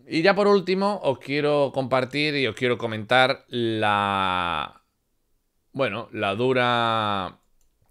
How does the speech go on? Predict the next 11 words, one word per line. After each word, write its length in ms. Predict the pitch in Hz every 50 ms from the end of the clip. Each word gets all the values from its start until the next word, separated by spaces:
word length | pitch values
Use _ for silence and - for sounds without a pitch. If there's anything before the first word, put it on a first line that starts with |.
| - - _ _ _ _ _ _ _
la 260 | - 120 117 113 107 110
dura 240 | 123 135 135 135
anécdota 680 | 135 139 143 139 123 131 123 113 127 127 127 139 120 113 107
de 220 | - 92 107 101 92
Kiko 260 | 117 113 104 120 117
Rivera 500 | 113 117 117 120 117 113 113 113 - - -
el 160 | 104 101 87
primer 300 | 101 104 107 110 107 107
día 200 | 110 113 113 101
que 120 | 107 101
fue 420 | - - 107 107 107 104 - -